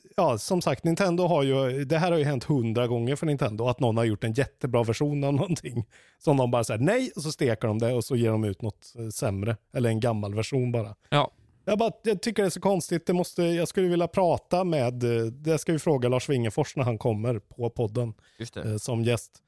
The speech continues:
Speaker 1: Så här, varför görs inte det här, eh, oftare? Det känns som en billig grej, liksom.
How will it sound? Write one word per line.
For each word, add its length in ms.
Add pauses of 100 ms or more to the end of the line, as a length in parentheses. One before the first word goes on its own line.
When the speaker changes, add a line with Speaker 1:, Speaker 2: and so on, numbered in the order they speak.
(300)
Speaker 1:
Så 80
här, 60
varför 300
görs 320
inte 180
det 60
här, 240 (240)
eh, 280
oftare? 380 (280)
Det 80
känns 340
som 120
en 100
billig 320
grej, 200
liksom. 320